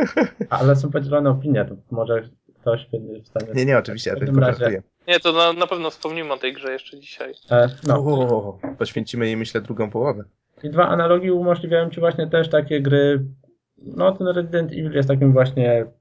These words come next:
Speaker 1: można powiedzieć, spokojnie zastępuje grę tą pełnoprawną na P C cie czy konsoli. Więc
Speaker 3: O kurde, przepraszam, ci przerwę, ale Bayer w Uncharted,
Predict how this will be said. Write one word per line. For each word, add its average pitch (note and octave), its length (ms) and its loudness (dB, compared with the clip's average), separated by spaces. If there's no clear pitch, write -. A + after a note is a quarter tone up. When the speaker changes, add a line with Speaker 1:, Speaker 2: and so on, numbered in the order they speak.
Speaker 1:
można B2+ 280 2
powiedzieć, A#2+ 260 0
spokojnie B2 460 2
zastępuje B2 500 0
grę A#2 440 4
tą G#2+ 120 -6
pełnoprawną A2+ 600 2
na G#2+ 100 -2
P G#2 140 -6
C A2 160 -6
cie G#2+ 160 -4
czy - 120 -12
konsoli. G2+ 440 -6
Więc B2+ 140 2
Speaker 3:
O D#3+ 60 4
kurde, F3 240 4
przepraszam, F3 400 2
ci E3+ 100 -6
przerwę, D3 360 0
ale D3 180 4
Bayer C#3+ 480 2
w C3+ 40 -4
Uncharted, D3+ 720 0